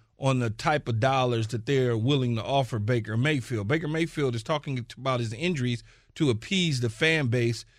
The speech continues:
that's been on his rear end over the last several games. So he wants people to know,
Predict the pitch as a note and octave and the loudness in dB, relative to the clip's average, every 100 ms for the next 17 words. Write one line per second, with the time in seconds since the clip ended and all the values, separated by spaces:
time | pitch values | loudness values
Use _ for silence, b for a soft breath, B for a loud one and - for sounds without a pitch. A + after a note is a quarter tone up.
0 | _ C3 C3+ A#2+ C#3+ C#3 C3 B2 C#3+ A2+ | _ 2 2 4 4 4 2 2 2 2
1 | A2+ D3+ B2+ A2 D#3+ C#3+ B2 A#2 b b | 4 6 4 2 2 4 4 0 b b
2 | b D#3 C3+ A#2+ A#2+ C#3 C3 A#2 - C3 | b 2 4 6 8 8 8 4 4 4
3 | A2 G2+ B2+ D3+ G#2 F#2+ - A#2+ D#3 A#2+ | 4 2 4 4 2 -4 -2 0 0 -2
4 | A#2+ D#3 F3 - D#3 C3 B2+ A#2+ D#3 C3+ | 2 4 4 0 -4 -2 0 2 4 4